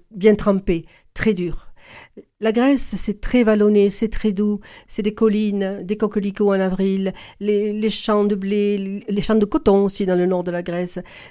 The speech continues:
Puis, euh, tout d'un coup, un temple, une église, très, c'est très doux, les paysages sont très doux et les gens qui y vivent sont aussi très doux. J'avais lu un très beau livre qui disait que les paysages engendrent les gens qui vivent dans ce paysage.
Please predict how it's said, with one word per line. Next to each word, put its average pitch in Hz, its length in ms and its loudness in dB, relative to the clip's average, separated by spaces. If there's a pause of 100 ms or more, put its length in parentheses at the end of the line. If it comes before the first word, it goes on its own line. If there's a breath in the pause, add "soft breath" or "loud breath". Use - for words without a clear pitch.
(120)
Puis, 226 320 -2 (180 loud breath)
euh, 180 40 -10
tout 214 120 -6
d'un 208 140 4
coup, 233 160 0
un 208 100 4
temple, 226 540 0 (160)
une 196 100 2
église, 214 540 0 (760 soft breath)
très, 220 720 -2 (340)
c'est - 320 -6
très 262 180 2
doux, 226 180 -2 (100)
les 214 80 -4
paysages 233 360 -2
sont 220 160 -2
très 220 140 -2
doux 277 200 -2
et 254 80 -2
les 233 160 2
gens 285 320 0
qui 208 200 -4
y 190 40 -4
vivent 240 260 -4
sont 220 260 -4
aussi 190 200 -6
très 185 160 -6
doux. 175 140 -8 (280 loud breath)
J'avais 247 280 2
lu 311 160 0
un 226 100 2
très 269 220 -2
beau 220 120 0
livre 202 260 -4
qui 196 120 -10
disait 196 300 -4
que 233 280 0 (240 loud breath)
les 202 140 2
paysages 220 800 -4 (160)
engendrent 233 560 2
les 208 120 2
gens 226 280 0
qui 202 160 -4
vivent 180 300 -2
dans 156 140 -2
ce 160 120 -8
paysage. 147 600 -10